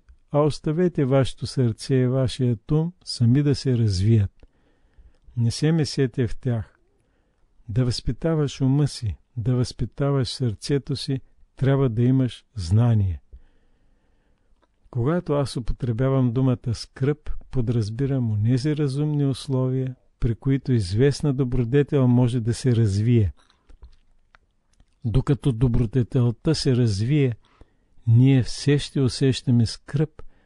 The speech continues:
а това са условия, при които тези добродетели могат да се развият.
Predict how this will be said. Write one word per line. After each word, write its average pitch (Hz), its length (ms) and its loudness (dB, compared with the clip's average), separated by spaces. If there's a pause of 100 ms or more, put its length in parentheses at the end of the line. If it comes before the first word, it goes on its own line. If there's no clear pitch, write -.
(140)
а 127 100 0
това 143 340 0
са 139 180 -2
условия, 143 680 0
при 113 220 -2
които 131 380 -2
тези 139 400 0
добродетели 135 800 0
могат 127 340 4
да 113 120 0
се 120 200 0
развият. 104 640 2